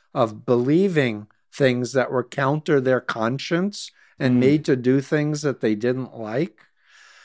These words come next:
Speaker 1: that's the stepping stone to get other people who've been in the ba-, the bubble, the Trump, the cult of Trump bubble, to
Speaker 2: Mm-hmm.
Speaker 1: start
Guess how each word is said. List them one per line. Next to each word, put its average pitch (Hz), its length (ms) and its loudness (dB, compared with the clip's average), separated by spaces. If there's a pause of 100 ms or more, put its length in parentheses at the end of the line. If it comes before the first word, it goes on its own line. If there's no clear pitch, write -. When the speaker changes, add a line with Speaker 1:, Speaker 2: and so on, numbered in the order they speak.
(260)
Speaker 1:
that's 160 400 2
the 196 120 4
stepping 185 580 0
stone 131 640 0 (140)
to 143 100 -6
get 156 280 0 (120)
other 185 280 4
people 135 440 0
who've 120 260 -2
been 170 340 2 (200)
in 143 200 0
the 123 220 0 (200)
ba-, 131 300 4
the 135 180 0
bubble, 127 600 2 (220)
the 139 80 0
Trump, 135 440 -2 (380)
the - 60 -12
cult 131 360 -4
of 123 120 -6
Trump 123 320 -6
bubble, 135 440 2 (400)
to - 100 -4
Speaker 2:
Mm-hmm. 101 100 -2
Speaker 1:
start 151 420 2